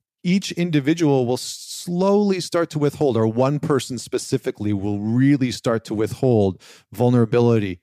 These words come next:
truth, authenticity, desires, needs within the relationship. And they'll start to collapse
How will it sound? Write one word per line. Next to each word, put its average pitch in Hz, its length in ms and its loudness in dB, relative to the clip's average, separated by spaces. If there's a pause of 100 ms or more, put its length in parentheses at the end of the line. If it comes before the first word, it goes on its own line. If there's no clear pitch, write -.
truth, 120 680 0 (240)
authenticity, 117 1000 0 (220)
desires, 113 880 0
needs 117 640 2
within 120 240 -2
the 110 80 0
relationship. 110 680 -2
And 117 140 -2
they'll 117 80 0
start - 380 -2
to - 120 -8
collapse 107 840 -4